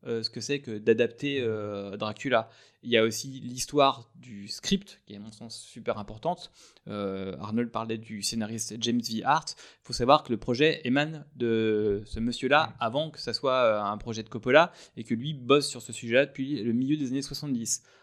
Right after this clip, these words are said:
Speaker 1: Donc c'est aussi ce qui explique, euh, l'imprégnation historique, parce qu'il a été confronté très tôt en fait, avec le, le texte de McNally et Florescu,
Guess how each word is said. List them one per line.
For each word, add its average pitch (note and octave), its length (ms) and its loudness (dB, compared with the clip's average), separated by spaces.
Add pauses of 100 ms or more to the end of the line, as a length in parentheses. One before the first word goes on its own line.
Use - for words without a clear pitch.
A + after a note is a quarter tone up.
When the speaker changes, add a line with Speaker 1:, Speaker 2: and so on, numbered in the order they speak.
(140)
Speaker 1:
Donc A2 160 -4
c'est C3 100 -2
aussi C#3 220 -4
ce - 80 -6
qui D#3+ 60 0
explique, D3+ 500 -4
euh, A2 420 2 (280)
l'imprégnation C#3+ 800 -2 (280)
historique, B2+ 520 6 (200)
parce - 160 -10
qu'il A#2 280 0
a A2+ 40 4
été A2+ 160 -2
confronté B2 420 -4
très C3+ 200 -4
tôt D#3 200 -2
en A#2+ 80 -4
fait, B2 280 -6
avec G#2 300 -6
le, G2 260 -4
le G2+ 140 -4
texte A#2+ 300 -8
de G2+ 220 -4
McNally A2+ 560 -4
et - 40 -6
Florescu, A2 460 -6